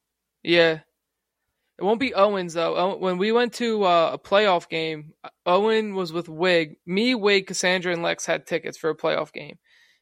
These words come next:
And I'd asked Owen, and he said no. And then he was with Wig the night before the game drinking, and Wig convinced him to go, but he, he couldn't buy tickets with us. They were pretty much sold out.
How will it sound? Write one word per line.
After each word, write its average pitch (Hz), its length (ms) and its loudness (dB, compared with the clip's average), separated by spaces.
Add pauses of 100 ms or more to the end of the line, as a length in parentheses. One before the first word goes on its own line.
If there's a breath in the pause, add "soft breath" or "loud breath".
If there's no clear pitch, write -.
(160 soft breath)
And 175 160 2
I'd 170 160 2
asked 226 340 2
Owen, 160 480 -4
and 165 160 -6
he 185 120 -4
said 165 200 2
no. 170 460 0
And 170 160 -2
then 196 140 4
he 226 100 2
was 185 160 4
with 180 160 2
Wig 175 320 0
the 165 80 -2
night 170 180 0
before 170 220 -4
the 160 100 -6
game 180 220 -2
drinking, 170 480 -2
and 160 160 -10
Wig 175 240 0
convinced 170 400 -6
him 160 80 -10
to 160 80 -6
go, 175 260 2
but 165 140 -4
he, 170 300 -10
he 175 200 -14
couldn't 185 240 -2
buy 165 160 0
tickets 170 320 -8
with 165 140 -12
us. 202 220 2
They 185 120 -2
were 180 140 -2
pretty 208 220 -4
much 180 200 -6
sold 180 220 -4
out. 185 260 2